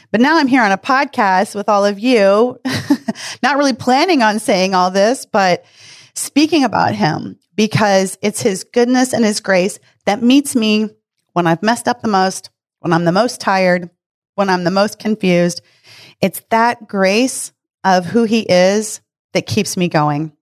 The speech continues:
Actually, I'll close with this. Um, and I didn't even do a good job of handling this when this happened, but it just happened over the weekend that someone very close to me said, "You know, you've been s-, through so much.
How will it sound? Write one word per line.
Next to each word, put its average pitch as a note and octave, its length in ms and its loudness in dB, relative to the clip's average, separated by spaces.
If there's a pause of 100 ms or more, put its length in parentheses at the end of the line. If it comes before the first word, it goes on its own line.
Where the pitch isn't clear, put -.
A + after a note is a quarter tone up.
(1160)
Actually, G3 440 0
I'll F3 140 2
close F3+ 320 0
with F3 160 -2
this. D#3+ 420 0 (120)
Um, E3 480 2 (120)
and G#3 140 0
I G3+ 80 0
didn't G3 160 0
even F3+ 160 2
do E3 160 2
a E3 60 2
good D#3+ 260 -2
job D#3+ 380 0
of D#3+ 320 0
handling F3 420 0
this D#3 200 -2
when E3 80 -4
this D#3+ 140 -2
happened, E3 280 -2
but E3+ 80 2
it F3+ 100 -2
just A#3+ 160 -2
happened A#3+ 300 -2
over G3 160 0
the F#3 100 -2
weekend E3 520 -2
that - 120 -4
someone G3+ 420 -2
very C4+ 220 2
close F#3 300 -2
to F3+ 100 -2
me E3 300 0 (180)
said, D#3+ 460 0 (580)
"You A3 80 -2
know, D4+ 380 0 (320)
you've E4 320 0
been B3 240 -2
s-, - 200 -12
through B3+ 240 0
so G3+ 220 0
much. G3+ 480 -2